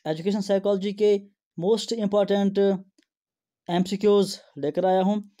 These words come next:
दोस्तों, पहले ही मैंने इसका पार्ट वन अपलोड किया है आज ही, और अब मैंने इसका पार्ट टू भी लाया है। दोस्तों, इसका पार्ट थ्री और पार्ट फ़ोर और पार्ट फ़ाइव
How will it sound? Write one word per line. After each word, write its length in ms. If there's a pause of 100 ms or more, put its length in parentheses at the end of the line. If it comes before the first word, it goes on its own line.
(200)
दोस्तों, 280
पहले 320
ही 140
मैंने 280
इसका 280
पार्ट 340
वन 280 (120)
अपलोड 480
किया 260
है 220
आज 340
ही, 260 (440)
और 260
अब 180
मैंने 280
इसका 340
पार्ट 280
टू 160
भी 140
लाया 260
है। 220 (920)
दोस्तों, 340
इसका 320
पार्ट 380
थ्री 180
और 260
पार्ट 240
फ़ोर 280
और 240
पार्ट 220
फ़ाइव 400